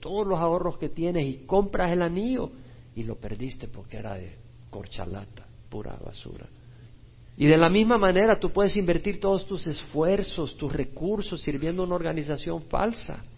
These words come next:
o puedes estar sirviendo con una motivación falsa. Y Satanás se mete y te ayuda a tener una motivación falsa en el servicio. Y estás haciendo lo bueno, pero tu motivación es falsa. Y va a ser en vano.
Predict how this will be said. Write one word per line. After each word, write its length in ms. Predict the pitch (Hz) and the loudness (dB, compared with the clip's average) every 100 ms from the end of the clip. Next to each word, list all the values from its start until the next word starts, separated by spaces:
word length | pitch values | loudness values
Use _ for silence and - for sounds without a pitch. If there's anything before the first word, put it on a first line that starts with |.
| - - - - | -20 -20 -20 -2
o 120 | 165 | 0
puedes 300 | - 214 214 | 6 8 8
estar 280 | 196 - 202 | 6 4 2
sirviendo 500 | - 185 170 196 196 | 4 2 4 2 2
con 140 | 180 180 | 0 0
una 220 | 185 175 | 0 0
motivación 880 | 165 - 156 139 127 - 151 151 127 - | -2 -4 -4 -2 -4 -6 -6 -6 -10 -16
falsa. 840 | - 143 160 - - - - - - - - - | -14 -12 -12 -12 -12 -14 -14 -16 -20 -20 -20 -10
Y 80 | 165 | -6
Satanás 500 | - 151 143 151 180 - | 0 0 2 2 0 0
se 100 | 170 | 0
mete 640 | 147 214 294 - 113 123 - - - - - | 2 2 2 0 -4 -6 -8 -16 -18 -18 -6
y 140 | - | -4
te 160 | - 135 | 0 0
ayuda 380 | 143 175 226 180 | 2 0 2 0
a 80 | |
tener 160 | 160 151 | 0 -2
una 180 | 175 170 | 0 -2
motivación 720 | 160 - 135 127 - 151 147 | -4 -4 -4 -4 -4 -6 -6
falsa 360 | - 127 - | -6 -6 -6
en 60 | 151 | -6
el 100 | 151 | -6
servicio. 840 | - 160 147 208 233 - 156 131 101 - - - - - - - - | -4 -4 -2 -2 -2 -4 -8 -8 -12 -18 -20 -20 -20 -20 -20 -10 -4
Y 80 | |
estás 400 | 135 - 220 254 | -4 0 4 4
haciendo 340 | - 156 151 131 | 4 0 2 2
lo 140 | 131 | 2
bueno, 640 | 120 143 247 277 196 196 185 - - | 2 2 4 4 4 2 0 -8 -10
pero 160 | 143 143 | -10 -8
tu 160 | 120 | -6
motivación 600 | 107 107 110 92 - 110 | -6 -6 -6 -6 -6 -8
es 140 | 104 - | -10 -12
falsa. 500 | 123 139 - - - - - - - - | -10 -10 -10 -12 -16 -18 -20 -20 -18 -12
Y 120 | 131 | -8
va 100 | 92 | -8
a 40 | |
ser 200 | 90 104 | -6 -6
en 120 | 123 131 | -6 -8
vano. 360 | 180 196 - | -10 -10 -14